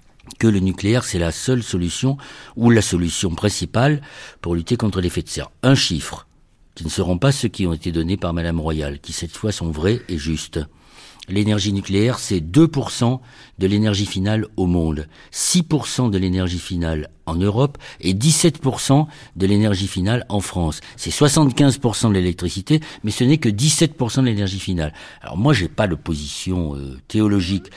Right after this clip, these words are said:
sur le nucléaire. Je dis qu'il faut savoir ne pas en faire l'alpha et l'oméga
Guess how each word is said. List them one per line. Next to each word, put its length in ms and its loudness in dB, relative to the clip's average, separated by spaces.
sur 160 -6
le 80 -2
nucléaire. 460 0
Je 120 0
dis 180 -2
qu'il 160 -4
faut 160 -6
savoir 640 0
ne 140 0
pas 400 2
en 120 -4
faire 500 0
l'alpha 760 0
et 100 2
l'oméga 680 2